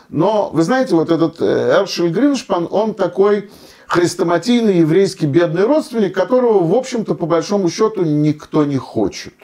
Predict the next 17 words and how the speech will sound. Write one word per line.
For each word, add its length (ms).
Никто 260
не 100
хочет 300
его 240
иметь 240
рядом 320
с 60
собой, 540
и 460
этот 360
самый 380
дядя, 480
который 540
в 200
Бельгии, 580
пересылает 880
его, 520